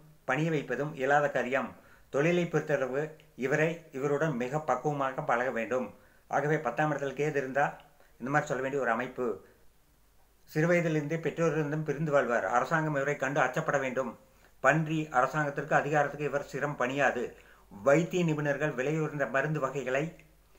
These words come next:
கொடுத்து குணப்படுத்தக்கூடிய வியாதிகளை ஒரு சிட்டிகை சாம்பலை அல்லது மண்ணை கொடுத்து குணப்படுவர். பத்தாம் இடத்துல கேது இருந்தா அந்த மாதிரி பலன் உண்டு. அதனால மிக அருமையான ஒரு point அது.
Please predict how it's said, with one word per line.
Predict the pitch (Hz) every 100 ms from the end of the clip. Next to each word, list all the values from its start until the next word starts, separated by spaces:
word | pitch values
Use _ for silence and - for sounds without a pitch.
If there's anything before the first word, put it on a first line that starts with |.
| _ _ - -
கொடுத்து | 147 160 170
குணப்படுத்தக்கூடிய | 147 151 160 165 160 156 147
வியாதிகளை | 135 139 156 156 135 143 165
ஒரு | 117 147
சிட்டிகை | 156 175 180 170 156
சாம்பலை | 147 156 165
அல்லது | 143 147 135
மண்ணை | 127 156 180
கொடுத்து | 156 -
குணப்படுவர். | - 156 156 135 135
பத்தாம் | - - 165 160
இடத்துல | 147 127
கேது | 147 147
இருந்தா | 131 147
அந்த | 131
மாதிரி | 143 143
பலன் | 131 143 143
உண்டு. | 127 120 131 - - - - - _ _ - - _ _ _ _ _ - - -
அதனால | 226 147 269 240 78 - - _ _ _ _ _ _
மிக | 120 139 139 104 - - - _ - - - - - -
அருமையான | 117 143 143 151 143
ஒரு | 117
point | 110 135 143 131
அது. | 117 160